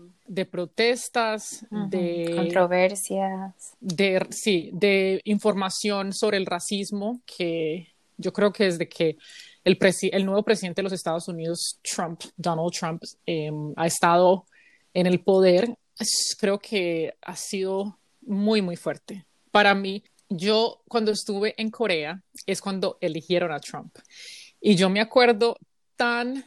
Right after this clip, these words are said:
Speaker 1: vívidamente de haber estado en un bus de camino a casa, y fue por, y fue porque estaba, eran las cuatro de la tarde en Corea, y eran las tres de la mañana acá, cuando por fin dijeron como que Trump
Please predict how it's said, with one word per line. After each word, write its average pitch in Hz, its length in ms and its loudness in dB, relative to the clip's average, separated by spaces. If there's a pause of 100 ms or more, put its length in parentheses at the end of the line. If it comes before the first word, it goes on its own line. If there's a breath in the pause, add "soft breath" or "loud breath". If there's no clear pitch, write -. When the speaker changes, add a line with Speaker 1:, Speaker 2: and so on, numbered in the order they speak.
(140)
Speaker 1:
vívidamente 196 960 -2
de 165 380 -2
haber 156 240 -2
estado 180 560 0
en 170 160 -6
un 180 180 -6
bus 185 280 -2
de 185 100 -4
camino 160 300 -10
a - 40 -10
casa, - 480 -6
y 214 80 -2
fue 190 120 -4
por, 233 100 6
y 226 340 -2
fue 202 160 2
porque 247 320 0
estaba, 170 460 -2
eran 220 160 0
las 247 160 -2
cuatro - 260 -2
de 220 60 0
la 185 80 -2
tarde 165 500 -6 (120)
en 170 180 -8
Corea, 180 500 0 (520 loud breath)
y 175 80 6
eran 185 160 4
las 202 140 -2
tres 175 120 2
de 175 80 2
la 196 80 4
mañana 165 340 -4
acá, - 300 -8 (140)
cuando 175 240 0
por 175 240 -4
fin 165 200 -6
dijeron 165 360 -4
como 156 180 -12
que 147 140 -8
Trump 160 340 -8